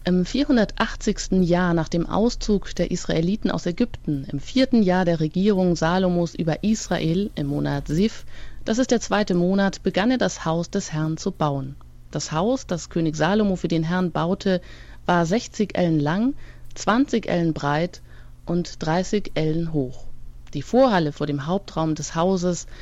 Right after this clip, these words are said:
war zwanzig Ellen breit, entsprechend der Breite des Hauses, und zehn Ellen tief in der Längsrichtung des Hauses. So wurden alle Arbeiten, die König Salomo für das Haus des Herrn ausführen ließ, vollendet.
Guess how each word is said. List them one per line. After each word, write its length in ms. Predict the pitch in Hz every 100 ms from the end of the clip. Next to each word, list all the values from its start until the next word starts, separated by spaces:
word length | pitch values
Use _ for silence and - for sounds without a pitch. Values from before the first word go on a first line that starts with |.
| - - -
war 140 | 180 175
zwanzig 520 | - 254 294 226 -
Ellen 260 | 165 160 151
breit, 560 | - 143 147 - - -
entsprechend 580 | 147 - 180 180 185 165
der 80 |
Breite 360 | 151 151 165 165
des 220 | 151 -
Hauses, 600 | 156 165 175 190 185 - -
und 240 | 147 139
zehn 360 | - 196 214 208
Ellen 320 | 156 147 143
tief 380 | - 185 208 - -
in 80 |
der 80 | 151
Längsrichtung 640 | 143 175 185 160 151 147
des 180 | 143 -
Hauses. 500 | 139 135 - - - - - - - - - - -
So 160 | 202
wurden 220 | 208 254 -
alle 300 | 220 247 -
Arbeiten, 500 | 175 160 151 151 165
die 120 | 156
König 300 | - 160 147
Salomo 440 | 147 170 220 214
für 160 | 190 175
das 200 | 165 -
Haus 200 | 170 196
des 200 | - -
Herrn 300 | 170 165 -
ausführen 640 | - 269 - - 190 175
ließ, 320 | 156 165 202
vollendet. 760 | - 220 214 - 147 143 147 -